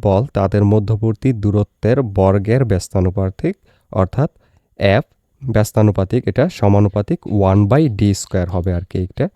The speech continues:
এটা ডি এর উপর স্কয়ার আকারে। এরপর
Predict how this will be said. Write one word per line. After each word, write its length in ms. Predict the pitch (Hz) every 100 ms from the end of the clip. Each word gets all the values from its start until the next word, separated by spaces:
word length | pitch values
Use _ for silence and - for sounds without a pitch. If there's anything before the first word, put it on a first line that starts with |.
| _ _ _
এটা 160 | -
ডি 180 | 104 95 113
এর 80 | 110
উপর 180 | - 170 -
স্কয়ার 340 | 113 - 101 90
আকারে। 320 | 82 - 82 - _ _ _ _ _ _ -
এরপর 380 | 110 - 98